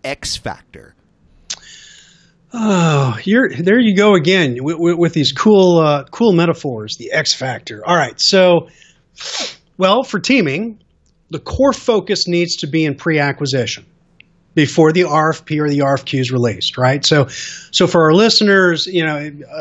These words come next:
Speaker 2: again, I'm real big about, you know, there's, there's two sides to this. There's pre-acquisition, there's acquisition.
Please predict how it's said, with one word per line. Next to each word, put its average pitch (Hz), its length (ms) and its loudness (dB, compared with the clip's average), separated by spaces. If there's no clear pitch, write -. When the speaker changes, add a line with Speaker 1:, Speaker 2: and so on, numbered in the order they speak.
Speaker 2:
again, 143 560 0
I'm 143 180 -2
real 156 160 4
big 147 320 0
about, 127 440 -4
you 131 120 -6
know, 123 80 -4
there's, 120 300 -4
there's 123 180 -6
two 135 220 2
sides 139 440 0
to 127 100 -10
this. 110 220 -10
There's 110 200 -8
pre-acquisition, 160 1040 0
there's 131 160 -4
acquisition. 120 800 -6